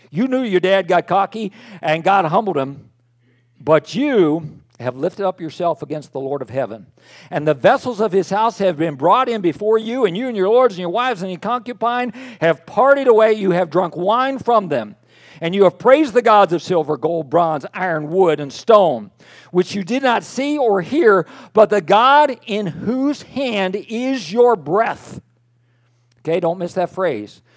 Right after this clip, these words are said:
Daniel says, "The God who's keeping you alive, bud, and whose, and whose are all your ways you have not honored." Okay?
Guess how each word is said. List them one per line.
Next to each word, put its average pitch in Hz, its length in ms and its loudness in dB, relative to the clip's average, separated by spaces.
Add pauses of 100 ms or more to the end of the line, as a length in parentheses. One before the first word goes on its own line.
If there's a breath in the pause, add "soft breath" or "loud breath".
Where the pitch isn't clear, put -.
(300 soft breath)
Daniel 190 320 -4
says, 175 300 -6
"The 147 140 -2
God 175 340 -2 (360 soft breath)
who's 123 200 -12
keeping 165 340 -12
you 175 120 -8
alive, 147 400 -6
bud, 113 220 -8 (1200 soft breath)
and 135 140 -8
whose, 180 480 -6 (480)
and 143 220 -6
whose 170 360 -10 (100)
are 139 300 -4
all 170 260 -2
your 208 220 -6
ways 113 640 -8 (560)
you 117 100 -12
have 120 160 -4
not 120 220 -8
honored." 104 320 -14 (960)
Okay? 147 360 -6